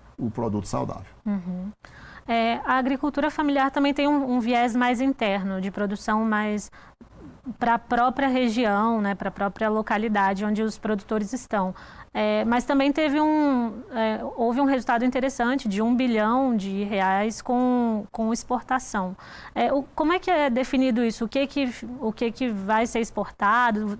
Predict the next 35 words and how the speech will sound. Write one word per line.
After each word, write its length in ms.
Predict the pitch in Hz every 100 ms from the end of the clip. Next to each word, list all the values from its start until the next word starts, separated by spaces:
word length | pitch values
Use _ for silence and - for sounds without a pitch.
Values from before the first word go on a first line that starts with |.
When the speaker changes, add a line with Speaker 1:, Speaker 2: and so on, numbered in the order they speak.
| 220
Speaker 2:
Existe 320 | 240 214 -
algum 220 | 233 233
critério 520 | 226 220 208 214 226 214
pra 220 | - 190
isso? 340 | 220 262 -
Como 240 | 220 233 247
é 60 |
que 100 | -
é 40 | 214
essa 340 | - 202 196 - -
divisão? 600 | 196 208 208 196 196 185 190 - - - -
Speaker 1:
É 40 | -
porque 180 | 147 175
nós 180 | 175
temos 260 | - 180 131
alguns 460 | 143 131 156 143 -
níveis 440 | 120 139 139 123
aí 220 | 127 127
dos 380 | 127 127 131 113
agricultores 320 | 123 107 113
familiares. 540 | - 113 110 82 78 -
Speaker 2:
Uhum. 340 | 220 202 185
Speaker 1:
Tem 100 | 190
aqueles 500 | 147 - 131 120 101
que 160 | - 117
produzem 680 | - 117 110 110 104 95 98 - - _ _
e 720 | - 107 104 104 101 98 95 - - - -
que 100 | 107
a 60 |
gente 100 | 113
chama 240 | 104 113 104
que 100 | 110
é 40 |
a 100 | 104
subsistência, 840 | - 113 101 131 - 123 135 -